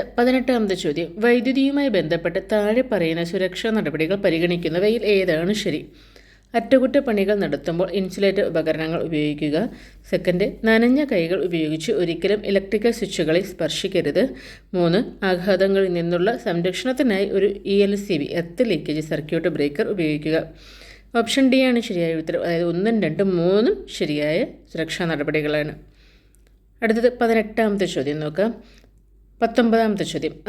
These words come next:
ആമാശയത്തിലെ അസിഡിറ്റി ചികിത്സിക്കാൻ ഉപയോഗിക്കുന്ന ആന്റാസിഡുകൾ സാധാരണ ഇവയാണ്. വീര്യം കുറഞ്ഞ ആസിഡുകൾ, വീര്യം കുറഞ്ഞ ബേസുകൾ, വീര്യം കൂടിയ ആസിഡുകൾ,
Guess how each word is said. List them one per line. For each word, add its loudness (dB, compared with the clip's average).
ആമാശയത്തിലെ 2
അസിഡിറ്റി -2
ചികിത്സിക്കാൻ -2
ഉപയോഗിക്കുന്ന -2
ആന്റാസിഡുകൾ 0
സാധാരണ 0
ഇവയാണ്. -4
വീര്യം 4
കുറഞ്ഞ 2
ആസിഡുകൾ, -2
വീര്യം -2
കുറഞ്ഞ 0
ബേസുകൾ, 0
വീര്യം 2
കൂടിയ 0
ആസിഡുകൾ, -2